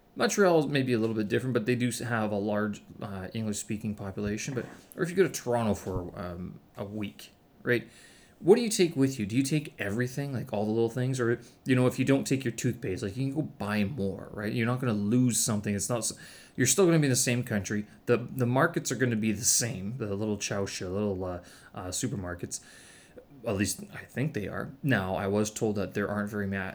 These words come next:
many cafes in Chongqing, so I guess I should probably bring some, uh, coffee with me,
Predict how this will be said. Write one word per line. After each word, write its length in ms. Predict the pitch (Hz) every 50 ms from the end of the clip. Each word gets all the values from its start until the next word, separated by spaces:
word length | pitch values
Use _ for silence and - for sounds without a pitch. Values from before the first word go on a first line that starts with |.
| - -
many 200 | 120 107 98 95
cafes 560 | - - 101 95 90 - - 151 170 165 123
in 100 | 110 104
Chongqing, 540 | - - 107 98 98 95 - 104 101 110 113
so 180 | - 107 98
I 140 | 95 95 95 98 107 -
guess 280 | - 127 147 170 -
I 60 | 151
should 180 | 131 - - -
probably 200 | - 120 113 107
bring 240 | 92 - 110 107 113
some, 380 | - - - 104 98 95 92
uh, 160 | 90 87 85 82
coffee 380 | - - - 101 110 110 - 107
with 220 | 95 90 - -
me, 200 | 98 90 98 101